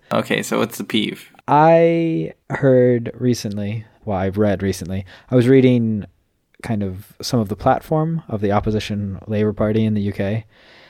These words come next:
Speaker 2: and
Speaker 1: Mm-hmm.
Speaker 2: it's a long story, but essentially one part of their platform is that they want to move a number of industries back into the public sector. They want to nationalize them again.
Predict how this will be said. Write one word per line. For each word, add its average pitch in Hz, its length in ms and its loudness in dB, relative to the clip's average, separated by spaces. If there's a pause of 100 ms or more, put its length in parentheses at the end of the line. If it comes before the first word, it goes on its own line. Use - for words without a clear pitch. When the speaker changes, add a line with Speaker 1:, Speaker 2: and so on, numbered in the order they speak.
(140)
Speaker 2:
and 104 380 0
Speaker 1:
Mm-hmm. 107 240 -2 (340)
Speaker 2:
it's - 140 -4
a 131 60 2
long 120 260 4
story, 117 500 2
but 110 300 0
essentially 123 500 2
one 123 380 0
part 113 180 4
of 98 60 0
their 101 120 0
platform 98 480 -2
is 95 160 -6
that 92 100 -8
they 92 100 -4
want 92 260 -6
to 90 320 -8 (260)
move 110 720 2
a - 40 -8
number 107 220 -2
of 98 80 -4
industries 117 480 0
back 101 240 -2
into 101 100 -4
the 95 80 -4
public 107 280 -4
sector. 170 340 -2
They 127 80 -2
want 95 240 -4
to 95 140 -14
nationalize 110 480 -2
them 110 100 -6
again. 120 240 -4